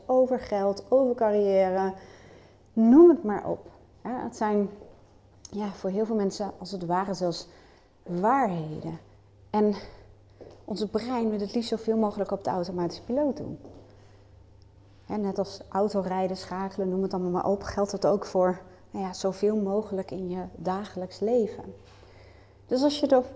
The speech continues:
volgende dag bij wijze van spreken opstart, dan, of wakker wordt, dan start meteen dat onbewuste programma op. En dat is het programma, ja, wat je al kent. En dan ga je merken dat je in dezelfde routines en dergelijke, eh,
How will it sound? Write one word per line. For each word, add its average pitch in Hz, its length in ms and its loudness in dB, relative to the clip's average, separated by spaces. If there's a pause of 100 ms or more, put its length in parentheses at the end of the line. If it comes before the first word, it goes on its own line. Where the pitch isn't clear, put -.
(140)
volgende 269 420 4
dag 208 240 4
bij 196 100 0
wijze 196 220 4
van 180 80 -4
spreken - 400 -4
opstart, - 640 -4 (880)
dan, 190 420 2
of 156 120 -8
wakker 175 300 0
wordt, 165 180 -4
dan 190 100 -2
start 226 400 0
meteen 214 360 0
dat 208 140 -2
onbewuste 202 500 -4
programma 180 480 -8
op. - 240 -10
En 180 100 -6
dat 202 140 -2
is 202 100 -6
het 202 120 -4
programma, 196 540 -2 (540)
ja, 196 180 -10
wat 214 160 -4
je 208 80 -6
al 180 160 -4
kent. 196 460 -2 (220)
En 196 60 -10
dan 185 100 -6
ga 196 140 -8
je 190 120 -2
merken 196 320 0
dat 202 120 -2
je - 80 0
in 202 60 2
dezelfde 196 500 2
routines 196 560 0
en 175 100 -4
dergelijke, 170 640 -4 (560)
eh, 180 100 -6